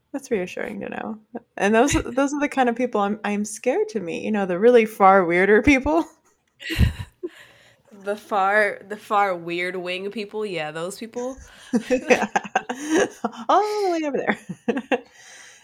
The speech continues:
Speaker 1: And it's not, like, everybody, usually when I do meet people, and if it's, you know, someone you click with,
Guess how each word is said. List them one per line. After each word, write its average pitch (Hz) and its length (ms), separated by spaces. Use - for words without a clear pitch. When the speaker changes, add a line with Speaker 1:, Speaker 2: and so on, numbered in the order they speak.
Speaker 1:
And 262 140
it's 285 220
not, 277 300
like, 240 260
everybody, 262 880
usually 240 320
when 254 160
I 208 100
do 196 300
meet 190 200
people, 160 440
and 170 180
if 165 160
it's, - 480
you 202 80
know, 175 120
someone 175 300
you 165 80
click 165 280
with, 160 120